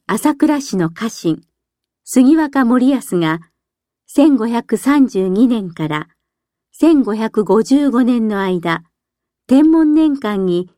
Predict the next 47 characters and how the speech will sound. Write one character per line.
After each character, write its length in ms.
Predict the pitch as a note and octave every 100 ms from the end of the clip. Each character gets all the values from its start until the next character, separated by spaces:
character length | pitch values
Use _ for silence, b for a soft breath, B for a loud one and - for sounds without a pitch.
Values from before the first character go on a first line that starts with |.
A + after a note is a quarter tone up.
| _
再 260 | - C4+ C#4+
建 280 | D4 C#4+
し 100 | C#4
た 160 | - D4
と 120 | G3+
言 140 | E3 E3
わ 140 | E3+
れ、 200 | D#3+ D#3+ _ _ _ _ _ _ _ _ _ _ _ _
坂 320 | A#3 C4 E4
本 300 | E4 D#4+ D#4
城 220 | C4 C4+
主 340 | - - E3 E3+ _ _
光 320 | A3 A#3+ D#4 D4+
秀 280 | B3+ G3
の 240 | E3+ D#3+ - _
祈 160 | A#3 A3+
願 220 | E4 D#4
所 140 | D#4+
と 120 | D4+
な 140 | C4+ C#4+
っ 40 |
て 120 | C#4+ F3+
い 120 | E3
た 100 | G3
こ 140 | G3+
と 120 | A3
も 160 | F#3+ D#3+
あ 120 | F3+
り、 200 | D#3+ C3+ _ _ _ _ _ _ _ _ _ -
明 280 | G3+ - C#4
智 140 | C#4
寺 260 | C4+ C4 C4+
と 100 | F#3
言 120 | F3+
わ 80 | G3
れ 100 | G3+
て 120 | F#3
い 120 | F#3
ま 140 | F3+ F3+
し 140 | -
た。 180 | D#3+ D#3+ _ _ _ _ _ _ _ _ _ _ _ _ _ _ _ _ _ _
天 200 | B3+ F4
正 240 | F4+ F4+ E4+
年 280 | E4+ D#4
間 260 | C#4 G#3+ G3+
に 140 | G3
は、 220 | E3+ D#3+